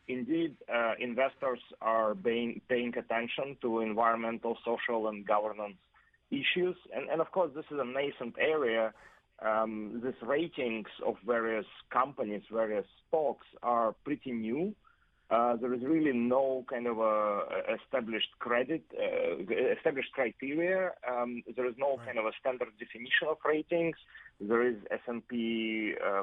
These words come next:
Speaker 1: five hundred E S G index, there is M S C I, there is Nasdaq. Um, and so it's kind of like, uh, N B A rankings, right? <laughs> Every ranking comes out with its own kind of methodology, and people argue whether the,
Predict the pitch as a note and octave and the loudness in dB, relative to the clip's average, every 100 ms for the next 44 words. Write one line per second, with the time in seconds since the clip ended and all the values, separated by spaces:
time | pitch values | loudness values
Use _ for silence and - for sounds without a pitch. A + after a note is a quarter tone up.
0 | - G#2 - E3+ F3 E3+ E3 D3 D3 B2+ | 0 -4 -2 -2 0 -2 -2 -4 -4 -4
1 | C3 C#3 C#3 C3 B2 A#2+ - G#2 G#2+ F#2 | -6 -6 -6 -2 -2 -2 -6 -8 -8 -10
2 | - - G#2+ G#2+ - - A2 D3 E3 D#3+ | -6 -6 -2 -4 -6 -4 0 2 4 2
3 | D#3 C#3+ G#2+ G2+ F#2+ C#3 D#3+ D3+ - D3 | 0 -4 -6 -10 -10 -12 -12 -12 -10 -8
4 | C#3 C#3 - _ - _ _ - G2+ A2 | -8 -10 -14 _ -20 _ _ -4 0 0
5 | A2+ A2 - B2+ B2 C#3+ C3+ D3 - D#3+ | -2 -4 -2 -2 2 4 4 0 0 2
6 | D#3+ C#3+ C#3 B2 A#2+ A#2 G#2+ C#3 C3 B2+ | 2 2 2 2 2 2 4 2 2 4
7 | B2+ B2 A#2 G#2+ F#2+ D#2+ - G#2+ - - | 4 4 2 0 -6 -16 -12 -10 -10 -6
8 | F3 C3+ C3+ B2 C3+ B2 B2+ A2 B2 A2+ | -4 -2 0 0 -2 -4 -6 -4 -4 0
9 | A#2+ A#2 A2 A#2 A#2 G2+ B2 A#2+ A#2+ A2+ | 2 2 0 -6 -8 -6 -2 -2 -2 -4
10 | A2+ A2 A2 A2 C3 D3+ F#3+ E3+ D3+ C3+ | -4 -4 -6 -8 -4 0 0 0 -2 -4
11 | B2+ - C3 B2 A2 A2 A2+ G#2 G#2+ G2 | -4 -6 -4 0 2 2 -2 -10 -10 -10
12 | G2+ G#2 | -10 -10